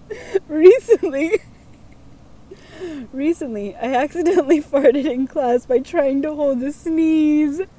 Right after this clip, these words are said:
Oh my God. <laughs> Okay.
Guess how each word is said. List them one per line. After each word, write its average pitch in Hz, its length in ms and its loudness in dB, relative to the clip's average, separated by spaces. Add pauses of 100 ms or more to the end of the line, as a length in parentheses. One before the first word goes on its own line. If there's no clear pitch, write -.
(120)
Oh 370 320 2
my 311 180 2 (260)
God. - 760 -6
<laughs> - 140 -10 (2500)
Okay. 285 400 -4